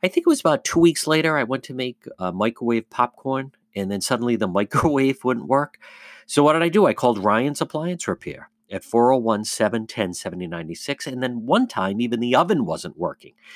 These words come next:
And again, who did I call? You get the gist of the story. Ryan's Appliance Repair, four oh one, seven ten,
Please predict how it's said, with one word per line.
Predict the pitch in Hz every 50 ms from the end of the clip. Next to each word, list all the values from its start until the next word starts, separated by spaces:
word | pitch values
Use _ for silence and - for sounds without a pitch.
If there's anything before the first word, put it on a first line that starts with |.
| - - - - _ -
And | 101 101
again, | 101 90 113 107 101 87 80 -
who | - 147 151
did | 131 117 113
I | 101 95
call? | - - 107 85 73 71 80
You | 87 104 113
get | 107 107 - -
the | 92
gist | - - 87 - - -
of | 80
the | 76 73
story. | - - 80 71 69 78
Ryan's | 90 92 98 117 117 117 123 135 135 135 123 123 -
Appliance | 107 - - 104 95 90 90 - - -
Repair, | 85 - - - - - -
four | - - - 147 156 160 160
oh | 156
one, | 151 127 107 92 82 82 90 - _ _ _ _ _ _ _ _
seven | - - - - 127 117 110 127 120 127 -
ten, | - - - 98 80 78 85